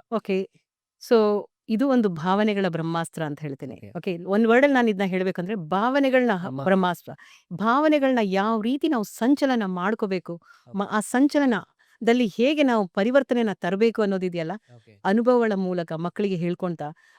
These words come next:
Speaker 1: ಅದು, ಅದ್ರಲ್ಲಿ ನಿಗೂಢತೆನ ಟ್ರಿಗರ್ ಮಾಡೋದಾಗ್ಲಿ, ಅವರ, ಆ,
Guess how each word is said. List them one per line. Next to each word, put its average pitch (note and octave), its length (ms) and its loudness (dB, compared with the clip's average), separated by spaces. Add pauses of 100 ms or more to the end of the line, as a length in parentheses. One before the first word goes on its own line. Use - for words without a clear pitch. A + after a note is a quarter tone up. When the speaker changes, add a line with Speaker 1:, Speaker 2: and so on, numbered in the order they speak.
Speaker 1:
ಅದು, G3 180 -2 (200)
ಅದ್ರಲ್ಲಿ G#3 260 2
ನಿಗೂಢತೆನ G#3+ 560 6
ಟ್ರಿಗರ್ F3 300 -4
ಮಾಡೋದಾಗ್ಲಿ, D#3+ 540 -4
ಅವರ, D#3+ 200 -4 (560)
ಆ, F#3 80 -8